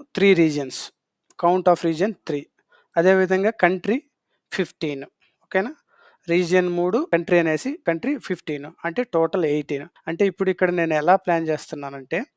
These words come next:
రీజియన్, క-, కంబైన్డ్ రీజియన్ మేనేజర్ రీజియన్ పేజెస్ చూసేటట్టుగా, only all countries manager country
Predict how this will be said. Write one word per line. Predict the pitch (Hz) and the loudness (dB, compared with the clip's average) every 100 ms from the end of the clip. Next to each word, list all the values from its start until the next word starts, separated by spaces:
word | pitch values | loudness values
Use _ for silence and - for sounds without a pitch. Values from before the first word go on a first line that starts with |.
| - | -2
రీజియన్, | 175 208 220 220 233 277 _ - | 0 2 0 0 -2 -6 _ 2
క-, | 175 170 - | 4 2 0
కంబైన్డ్ | 170 190 196 | 0 0 2
రీజియన్ | 180 175 196 | 0 0 0
మేనేజర్ | 185 180 175 185 175 | 0 -2 -2 -2 -2
రీజియన్ | 185 185 190 | 0 0 0
పేజెస్ | 180 170 170 - | 0 -2 -4 -8
చూసేటట్టుగా, | 156 156 147 139 143 185 - - 180 | -8 -6 -6 -8 -6 -6 -6 -4 0
only | 202 208 247 190 | 4 4 4 6
all | 170 196 - | 6 4 2
countries | 190 175 190 - 185 | 0 0 0 0 0
manager | 175 175 160 170 247 - | 0 0 0 -2 -4 0
country | 180 180 | 0 2